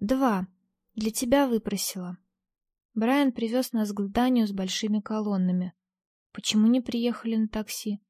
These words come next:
Брайан хотел впечатлить Малию и после отвезти домой и, возможно, в чем-то признаться.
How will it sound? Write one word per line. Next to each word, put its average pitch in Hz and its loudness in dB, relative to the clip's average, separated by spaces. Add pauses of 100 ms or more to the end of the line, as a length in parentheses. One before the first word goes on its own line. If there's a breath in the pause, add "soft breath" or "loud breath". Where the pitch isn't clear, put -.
(560)
Брайан 247 2
хотел 240 0
впечатлить 240 -6
Малию 208 0
и - -8
после 247 -2
отвезти 202 -6
домой 214 0
и, 190 -8
возможно, 202 -2
в - -14
чем-то 202 -4
признаться. 208 -4